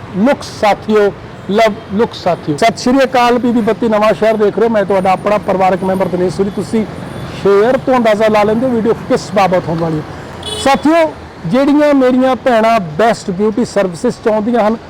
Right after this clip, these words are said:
ਔਰ ਚਾਹੁੰਦੀਆਂ ਆ ਕਿ ਬੈਸਟ ਸੈਲੂਨ ਹੋਵੇ, ਜਿੱਥੇ ਉਹਨਾਂ ਦੀ ਲੁੱਕ ਜਿਹੜੀ ਹੈ ਐਲੀਗੈਂਟ ਨਿਕਲ ਕੇ ਆਵੇ, ਉਹਨਾਂ ਦੀ ਲੁੱਕ ਨੂੰ ਹਰ ਕੋਈ ਪਿਆਰ ਕਰੇ, ਤਾਂ ਉਹਨਾਂ ਲਈ ਇੱਕ ਬੈਸਟ ਚੁਆਇਸ ਹੋਣ ਵਾਲੀ ਹੈ ਲਵ ਲੁਕਸ। ਪਰ ਨਾਲ ਦੀ ਨਾਲ ਜਿਹੜੇ ਮੇਰੇ ਨਿੱਕੇ ਭੈਣ ਭਰਾ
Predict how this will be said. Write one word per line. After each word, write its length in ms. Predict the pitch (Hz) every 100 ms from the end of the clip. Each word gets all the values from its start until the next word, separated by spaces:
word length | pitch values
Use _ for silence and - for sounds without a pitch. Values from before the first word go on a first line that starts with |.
| -
ਔਰ 160 | 233 233
ਚਾਹੁੰਦੀਆਂ 640 | - 240 240 247 262 269 262
ਆ 40 |
ਕਿ 160 | 254 254
ਬੈਸਟ 480 | 190 143 - - 220
ਸੈਲੂਨ 540 | - 233 226 220 240
ਹੋਵੇ, 300 | 208 220 233 214 - -
ਜਿੱਥੇ 260 | 202 240 -
ਉਹਨਾਂ 120 | 262
ਦੀ 100 | 254
ਲੁੱਕ 440 | 214 185 220 233 254
ਜਿਹੜੀ 340 | 240 254 262
ਹੈ 160 | 208 190 - - - -
ਐਲੀਗੈਂਟ 520 | 208 233 233 247 220
ਨਿਕਲ 300 | 220 - 233
ਕੇ 180 | 226 214
ਆਵੇ, 220 | 208 226 220 - -
ਉਹਨਾਂ 160 | 254 269
ਦੀ 100 | 269
ਲੁੱਕ 280 | 233 226
ਨੂੰ 240 | 262 254 214
ਹਰ 80 | 247
ਕੋਈ 180 | 302
ਪਿਆਰ 360 | 294 233 214 208
ਕਰੇ, 200 | 202 233
ਤਾਂ 120 | 226
ਉਹਨਾਂ 120 | 233
ਲਈ 100 | 240
ਇੱਕ 120 | 240 175
ਬੈਸਟ 340 | 160 208 - 196
ਚੁਆਇਸ 280 | 233 214 185
ਹੋਣ 120 | 202
ਵਾਲੀ 300 | 208 208 220
ਹੈ 160 | 220 220 - - - - 165
ਲਵ 380 | 214 240 226
ਲੁਕਸ। 240 | 247 - - - 339 339
ਪਰ 120 | 247
ਨਾਲ 340 | 254 254 262
ਦੀ 160 | 262 285
ਨਾਲ 240 | 277 269
ਜਿਹੜੇ 300 | 226 247 285
ਮੇਰੇ 220 | 262 262
ਨਿੱਕੇ 420 | 247 233 226 262 262
ਭੈਣ 360 | - 254 208
ਭਰਾ 340 | 202 262 214